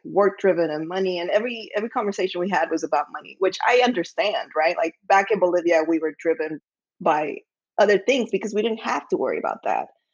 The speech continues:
whereas now we're in a different, we're in the other side of the road, right? Like, we, we have to worry about those things, and my dad was sick a lot of the times,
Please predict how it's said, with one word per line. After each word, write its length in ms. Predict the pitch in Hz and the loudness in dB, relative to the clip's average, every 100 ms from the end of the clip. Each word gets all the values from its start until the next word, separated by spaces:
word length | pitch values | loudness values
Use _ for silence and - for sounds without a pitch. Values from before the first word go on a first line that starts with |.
| _ _ | _ _
whereas 340 | 190 190 190 | 4 6 4
now 280 | 190 196 196 | 2 0 2
we're 200 | 175 165 | 0 0
in 160 | 165 156 | -2 -6
a 100 | - _ | -12 _
different, 540 | 185 180 - 165 160 - _ _ _ _ _ _ - | -2 0 -2 -4 -6 -14 _ _ _ _ _ _ -6
we're 200 | 202 214 | 2 4
in 120 | 226 | 4
the 140 | 214 185 | 4 4
other 200 | 170 - | 2 -2
side 300 | - - 92 | -6 -4 -4
of 140 | - - | -8 -12
the 60 | |
road, 280 | 95 80 73 | -8 -8 -8
right? 280 | - 151 170 | -6 -4 -4
Like, 180 | - 151 | -4 -6
we, 380 | - 165 165 160 - | -2 2 2 2 0
we 120 | 160 | -2
have 280 | 165 - - | -2 -8 -4
to 60 | 170 | -4
worry 220 | 147 135 | -2 -4
about 160 | - - | -6 -10
those 180 | - - - | -20 -18 -12
things, 280 | 110 165 - | -12 -10 -6
and 160 | 156 | -4
my 120 | 156 160 | 0 2
dad 200 | 170 160 | 2 2
was 200 | 147 - | -2 0
sick 220 | 202 180 - | 2 2 0
a 60 | |
lot 200 | 156 175 | -2 -2
of 80 | 156 | -4
the 100 | 143 - | -4 -4
times, 480 | 220 269 220 220 | -2 0 0 -2